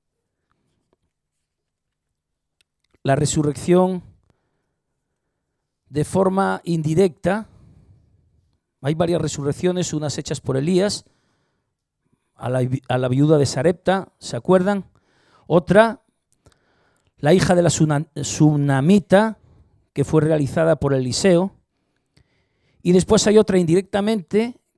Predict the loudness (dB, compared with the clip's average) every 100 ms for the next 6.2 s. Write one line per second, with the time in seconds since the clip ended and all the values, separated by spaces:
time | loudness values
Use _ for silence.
0 | _ -6 -4 -4 -4 -4 -6 -4 -4 -4
1 | -6 -10 -10 -8 -6 -8 -6 -6 -6 -6
2 | -4 -2 0 -2 -4 -8 -6 -6 -4 -2
3 | 0 -2 -4 -16 _ _ _ _ _ _
4 | _ _ _ -4 -2 -2 -2 -4 -6 -8
5 | -8 -6 -6 -2 -2 -2 -4 -6 -6 -8
6 | -12